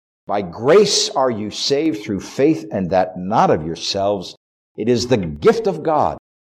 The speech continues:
not of works, lest anyone should boast." Salvation is the gift of God based on his grace. He gives it to sinners who do not deserve it.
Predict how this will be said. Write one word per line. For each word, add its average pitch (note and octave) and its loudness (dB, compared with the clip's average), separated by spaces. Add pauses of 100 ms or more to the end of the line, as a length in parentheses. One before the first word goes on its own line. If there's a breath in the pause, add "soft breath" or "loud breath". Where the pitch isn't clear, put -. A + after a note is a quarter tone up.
(120)
not F#3 4
of F#3 2
works, E3+ -4
lest C#3+ -4
anyone B2 -4
should - -4
boast." - -2 (540)
Salvation E3+ -2
is G#2+ -2
the F2 -4
gift D2 0
of D#2 -4
God D#2+ -6 (440)
based G3+ 2
on E3+ 0
his C3+ -6
grace. F#2 -8 (340)
He G#2+ -10
gives G3 4
it G#3+ 2
to F3+ 0
sinners G3 0
who C3 2
do G#2+ -2
not D3+ 0
deserve A2 2
it. A2+ 0